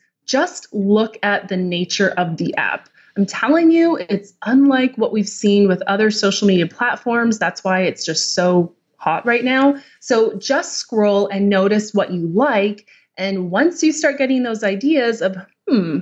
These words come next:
how can I make this my own?" Awesome. I would recommend for you to choose one of the ideas we outlined today in this chat and have fun with it.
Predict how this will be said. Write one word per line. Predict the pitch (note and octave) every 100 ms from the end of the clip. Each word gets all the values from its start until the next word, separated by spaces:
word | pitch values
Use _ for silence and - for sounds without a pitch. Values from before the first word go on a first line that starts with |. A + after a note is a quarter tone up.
| -
how | C#4
can | C#4 D4+
I |
make | C#4 C4
this | A3+ A3
my | G#3 G3
own?" | C#4 D#4+ A#3+ G#3+ G#3+ G#3+ _ _ _ -
Awesome. | G#3 G#3 - D#3 C#3+ -
I | F#3 G3+
would | G#3 F#3
recommend | F#3+ G#3+ C#4 G3+ G#3
for | A3
you | G#3
to | F#3+
choose | F#3+ - - C#4 C4+ G#3+ G#3 -
one | F3 F3 G3
of | G#3+
the | A#3
ideas | A3+ G#3 G3 F#3+
we | G3 F#3
outlined | F3 F3 E3+ F#3 F3+ -
today | - F#3+ F3 F3 F3+
in | F#3
this | E3+ -
chat | - - E3+ G#3 D4 - - - _ -
and | A#3 A#3 A#3 A3 -
have | - A#3+
fun | - D#4+
with | E4
it. | F3+ B2